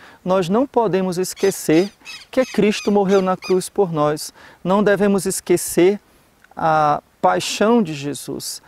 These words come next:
a dor, o sofrimento de Jesus para nos salvar. Ele ressuscitou, é verdade, mas ele foi crucificado, ele se ofereceu por nós na cruz.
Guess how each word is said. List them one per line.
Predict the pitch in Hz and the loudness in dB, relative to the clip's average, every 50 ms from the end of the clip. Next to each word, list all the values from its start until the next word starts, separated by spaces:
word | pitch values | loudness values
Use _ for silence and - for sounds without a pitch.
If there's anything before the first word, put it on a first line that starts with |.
| _ _ _ | _ _ _
a | - 143 147 | -4 -4 0
dor, | 131 160 170 180 196 196 160 | 2 2 2 4 2 2 0
o | 160 | -2
sofrimento | - - 185 165 - - 185 190 180 185 202 220 220 - 170 | -4 -6 -6 -8 -4 -4 -2 -2 0 0 0 -2 -2 -4 -6
de | 151 160 156 | -8 -8 -6
Jesus | 147 151 156 139 139 143 147 - | -6 -4 -6 -4 -6 -8 -8 -8
para | - - 151 147 147 147 | -4 -2 0 0 0 0
nos | 147 143 143 | -2 -4 -6
salvar. | - - 147 135 131 120 - 131 139 - - - - - - - | -6 -4 -2 -2 -2 -4 -6 -8 -8 -10 -12 -18 -20 -20 -2 0
Ele | 170 175 185 | 2 2 4
ressuscitou, | 175 190 196 185 - - - - 208 196 - _ - 156 156 156 | 2 2 0 0 -2 -8 -6 -4 -4 -6 -2 _ 2 2 4 2
é | 165 | 2
verdade, | 151 160 180 185 180 151 143 135 123 - 117 - - - - - - - _ | 2 2 0 0 2 0 2 2 2 0 -2 -8 -16 -20 -20 -20 -20 -12 _
mas | 156 143 147 147 147 135 131 135 | -2 0 0 0 0 -2 0 0
ele | 143 143 147 147 156 | 0 2 2 0 -2
foi | - - 151 139 | -4 -4 -6 -6
crucificado, | - - 175 190 214 - - 202 - - 202 - - - 135 127 131 131 117 | -4 -2 -2 -2 -2 -2 -6 -8 -8 -10 -12 -6 -2 0 0 0 0 0 -2
ele | 143 131 151 | -4 -6 -6
se | - - - | -6 -6 -6
ofereceu | 175 - - - 165 170 - - - - 180 190 | -6 -4 -6 -4 -4 -4 -4 -2 0 0 0 0
por | - - 170 170 151 147 | 0 -2 -4 -6 -4 -4
nós | 147 147 156 147 139 | -4 -4 -4 -6 -6
na | 147 151 147 | -8 -10 -10
cruz. | _ - 120 120 113 - - - | _ -10 -8 -8 -8 -8 -12 -18